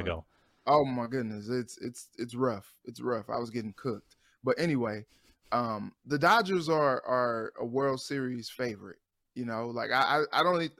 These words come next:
Speaker 2: I don't even think you put 'em as a World Series contender. You, you know, you don't even say that. They're a World Series favorite, considering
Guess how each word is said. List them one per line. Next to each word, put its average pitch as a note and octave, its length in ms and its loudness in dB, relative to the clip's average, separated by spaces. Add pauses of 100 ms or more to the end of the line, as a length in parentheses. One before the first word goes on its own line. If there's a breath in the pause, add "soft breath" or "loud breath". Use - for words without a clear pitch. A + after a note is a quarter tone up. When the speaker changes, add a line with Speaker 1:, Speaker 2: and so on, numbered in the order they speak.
Speaker 2:
I B2+ 80 -2
don't D#3+ 220 2
even C#3+ 200 -4
think C#3+ 240 -4
you C#3 80 -8
put D3 220 0
'em C3+ 100 -2
as B2 200 -2
a A2+ 60 -2
World B2 380 0
Series C3 380 -4
contender. A#2 600 -4
You, G#2+ 120 -8 (240)
you C#3 120 -8
know, B2 100 -6
you B2+ 140 -4
don't C#3+ 180 -2
even A#2+ 140 -4
say C3+ 240 -4
that. A#2 280 -2 (440 soft breath)
They're D#3 120 6
a D3+ 80 8
World C#3+ 260 2
Series B2 380 -2
favorite, G#2 460 -8 (400)
considering B2 760 -2